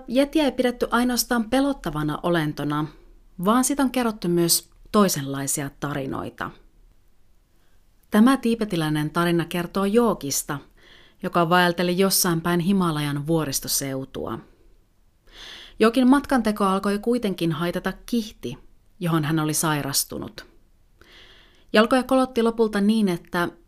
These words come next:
joogin oli pakko asettua aloilleen. Sopiva paikka löytyi metsän reunasta, paikasta, missä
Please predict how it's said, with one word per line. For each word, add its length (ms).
joogin 380
oli 120
pakko 380
asettua 640
aloilleen. 720
Sopiva 360
paikka 380
löytyi 320
metsän 460
reunasta, 640
paikasta, 540
missä 380